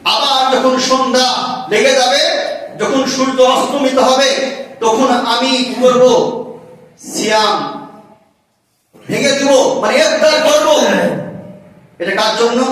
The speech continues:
আল্লাহর জন্য। ইচ্ছা করলেও পারত ঘরে দরজা মেরে দিয়ে খেয়ে নিতে,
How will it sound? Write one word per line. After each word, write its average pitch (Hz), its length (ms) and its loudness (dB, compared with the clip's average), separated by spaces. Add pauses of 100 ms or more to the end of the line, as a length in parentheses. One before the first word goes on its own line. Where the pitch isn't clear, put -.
(120)
আল্লাহর 247 440 -2
জন্য। 247 560 -2
ইচ্ছা 311 400 0
করলেও 240 400 2
পারত 226 340 0
ঘরে 208 280 0
দরজা 214 360 0
মেরে 214 260 0
দিয়ে - 480 2 (240)
খেয়ে 262 300 2
নিতে, - 520 0